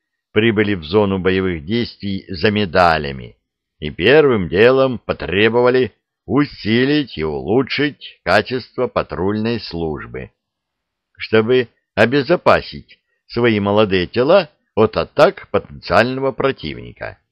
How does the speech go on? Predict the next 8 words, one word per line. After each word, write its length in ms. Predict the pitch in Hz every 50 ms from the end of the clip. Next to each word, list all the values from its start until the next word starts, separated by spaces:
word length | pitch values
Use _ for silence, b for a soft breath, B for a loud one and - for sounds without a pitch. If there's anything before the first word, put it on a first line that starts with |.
| _ _ _ _ _ _ _ _ _ _ _ _ _ _ _
Кто-то 600 | - - - 120 120 113 - 113 107 107 98 - b b b b
из 200 | b 101 98 78
генералов-адмиралов 1300 | 73 107 104 104 104 104 104 104 104 101 98 - 101 98 95 98 101 110 123 139 131 113 95 - - - -
не 180 | 127 127 123
досмотрел, 920 | 101 87 107 95 - - 76 76 69 - 80 80 98 120 143 160 170 165 _ _ _ _ _ _ _ _ _ -
и 140 | 151 180 175
несостоявшаяся 1120 | 170 156 - - 151 135 - - 117 113 120 123 123 117 - - 113 113 101 - 104 98
финансовая 920 | - - 117 113 107 110 104 98 90 80 - - 82 76 76 73 71 69